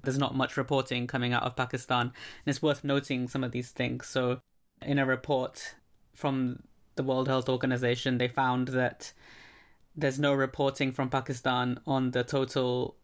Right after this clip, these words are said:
expenditure on mental health. There's no reporting on the number of mental health workers, including psychiatrists, psychologists, nurses, or social workers.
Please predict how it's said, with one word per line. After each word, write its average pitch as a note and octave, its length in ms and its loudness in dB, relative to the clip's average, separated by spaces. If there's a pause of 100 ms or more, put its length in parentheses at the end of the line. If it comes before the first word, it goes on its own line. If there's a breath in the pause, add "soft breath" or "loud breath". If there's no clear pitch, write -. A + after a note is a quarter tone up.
(380)
expenditure C3 920 0 (280)
on B2 420 2
mental B2+ 280 0
health. C3 500 -2 (920 soft breath)
There's C3 480 -2
no D3 140 4
reporting C3+ 560 0
on B2+ 160 2
the B2+ 80 2
number C3+ 580 2
of B2+ 280 -4
mental C3 320 2
health B2 500 -4 (640)
workers, C3+ 880 0 (360)
including C3 420 0
psychiatrists, B2+ 840 -2
psychologists, B2 720 -2
nurses, B2 560 -2
or B2 400 0
social C3+ 380 -2
workers. B2+ 480 -6